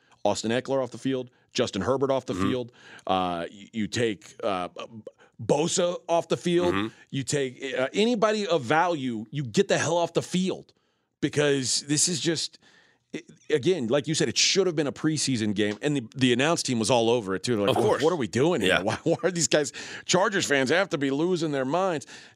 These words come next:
Speaker 1: And then even worse, they end up losing the game. So, uh, just,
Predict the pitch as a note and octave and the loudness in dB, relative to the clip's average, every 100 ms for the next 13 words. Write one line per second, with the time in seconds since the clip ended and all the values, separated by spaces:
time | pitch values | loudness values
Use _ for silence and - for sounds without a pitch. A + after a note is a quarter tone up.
0 | - C#3+ D#3 E3 D3 C3 E3 F#3+ D#3 - | -2 0 2 2 0 2 2 0 -4 -8
1 | - C3 D3 D#3+ C3 E3 D3+ C3+ G2+ B2 | -6 -2 0 0 0 -2 -2 -4 -2 0
2 | F3+ C#3+ D2+ D2 - A#2+ A#2 A2+ A2 - | 0 -4 -10 -6 -2 2 2 0 -6 -14
3 | - - - G#2 G#2+ G2+ G2+ G2 - - | -20 -14 -2 2 2 2 0 -4 -8 -14
4 | B2 B2 B2+ - | -10 -4 -2 -4